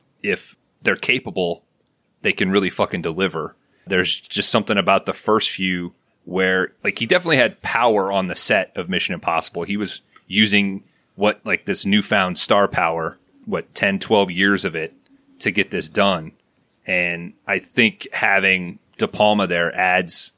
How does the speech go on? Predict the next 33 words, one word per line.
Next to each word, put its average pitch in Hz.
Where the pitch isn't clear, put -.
something 98
that's 90
kind 104
of 90
missing 92
in 87
the 90
newer 85
ones. -
The -
scope 123
is 95
larger, 92
but 87
I 90
don't 95
think -
they're 87
at, 85
they 101
don't 98
deliver 98
quite 92
the 95
weird 87
tension 82
that 80
B 87
D 80
P 85
is 78
able 78
to, 76